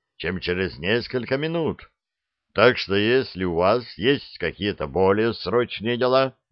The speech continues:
Хорошо, хорошо.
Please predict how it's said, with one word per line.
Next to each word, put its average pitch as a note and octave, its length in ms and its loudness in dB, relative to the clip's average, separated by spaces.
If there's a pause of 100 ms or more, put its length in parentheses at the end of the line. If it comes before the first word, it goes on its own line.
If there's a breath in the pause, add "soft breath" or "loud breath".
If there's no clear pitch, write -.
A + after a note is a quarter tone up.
(1160)
Хорошо, C3+ 520 4
хорошо. C3 500 2